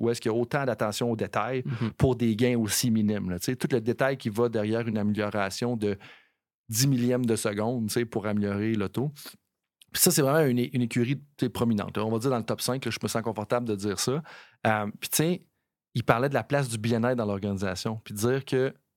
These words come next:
Speaker 1: pour eux, le bien-être, la performance, ben, un, ça va ensemble parce que tu veux performer à travers la saison, mais qu'ils divisent en trois aspects. Donc, t'as l'aspect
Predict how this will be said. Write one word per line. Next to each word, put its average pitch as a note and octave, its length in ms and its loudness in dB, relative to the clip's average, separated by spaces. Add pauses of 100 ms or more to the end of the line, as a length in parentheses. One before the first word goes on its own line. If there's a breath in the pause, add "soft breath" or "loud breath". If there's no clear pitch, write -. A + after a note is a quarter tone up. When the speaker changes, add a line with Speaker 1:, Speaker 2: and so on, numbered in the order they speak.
Speaker 1:
pour B2 300 2
eux, D#3+ 100 6
le C3+ 160 4
bien-être, A2+ 520 0
la G2+ 100 0
performance, G#2+ 500 -2
ben, G2 160 -4
un, B2+ 140 -2
ça A2 140 -2
va G2+ 100 0
ensemble G#2 460 -2
parce - 160 -2
que A2+ 100 -4
tu - 140 -4
veux A2+ 100 0
performer A2 420 -2
à A#2+ 60 -4
travers G2+ 260 -2
la G2 120 0
saison, G2+ 460 -4 (540 soft breath)
mais B2+ 220 2
qu'ils D3 480 0
divisent C3 320 2
en A2 80 0
trois A2 300 0
aspects. - 260 -8 (440)
Donc, D3 340 4
t'as C3 100 2
l'aspect C#3 640 0